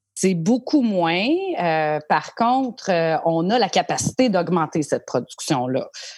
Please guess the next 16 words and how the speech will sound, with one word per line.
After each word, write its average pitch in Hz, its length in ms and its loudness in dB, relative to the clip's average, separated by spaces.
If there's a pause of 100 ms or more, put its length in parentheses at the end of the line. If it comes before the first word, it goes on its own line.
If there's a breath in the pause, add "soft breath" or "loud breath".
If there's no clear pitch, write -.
(100)
Euh, 135 140 0
les 143 160 2
constructeurs 170 720 0
automobiles, 170 580 0
ils 160 100 2
investissent 147 540 -2
des 156 140 2
milliards 185 520 0
de 160 140 0
dollars 143 400 0
dans 156 140 -2
la 135 100 -2
fabrication 143 680 -2
de 160 100 -2
véhicules 156 380 -2
électriques 160 640 -4